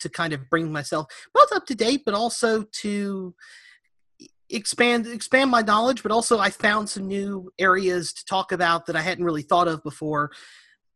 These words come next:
especially in sort of the later chapters of the book in dealing with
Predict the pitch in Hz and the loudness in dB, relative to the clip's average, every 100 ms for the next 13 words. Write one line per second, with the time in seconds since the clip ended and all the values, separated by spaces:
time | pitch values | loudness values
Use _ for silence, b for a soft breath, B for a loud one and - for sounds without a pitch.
0 | _ 190 - 254 247 - 226 208 - 214 | _ -6 2 4 4 0 -2 0 4 4
1 | 185 175 240 294 233 - 175 - 165 160 | 2 0 4 4 4 2 0 0 -6 -6
2 | 151 151 156 151 - - 160 160 147 175 | -8 0 0 0 -8 -12 -8 -6 -4 -2
3 | 170 165 156 147 143 160 156 | 0 -2 -4 -6 -4 -2 -2